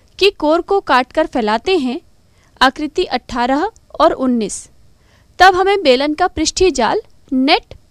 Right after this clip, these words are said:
प्राप्त होता है। बेलन के पृष्ठीय जाल में आयत की लंबाई यानी कि बेलन का वक्र तल टू पाई आर इकाई तथा चौड़ाई बेलन की ऊंचाई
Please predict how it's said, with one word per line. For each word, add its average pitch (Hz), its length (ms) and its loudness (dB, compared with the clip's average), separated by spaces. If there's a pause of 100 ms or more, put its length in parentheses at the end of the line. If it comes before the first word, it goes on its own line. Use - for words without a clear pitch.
प्राप्त 233 320 -2
होता 214 200 -8
है। 226 180 -8 (1000)
बेलन 330 380 0
के 440 140 0
पृष्ठीय 302 400 -4
जाल 214 280 -4
में 247 160 -4 (420)
आयत 269 320 0
की 294 100 -4
लंबाई 220 460 -2 (360)
यानी 294 300 2
कि 381 160 0
बेलन 247 360 -2
का 240 140 -2
वक्र 285 300 -2
तल 277 260 -2 (340)
टू 277 120 0
पाई 277 240 0
आर 311 160 0
इकाई 339 280 0 (800)
तथा 311 260 2
चौड़ाई 240 480 0 (420)
बेलन 330 320 2
की 381 180 -2
ऊंचाई 277 540 -2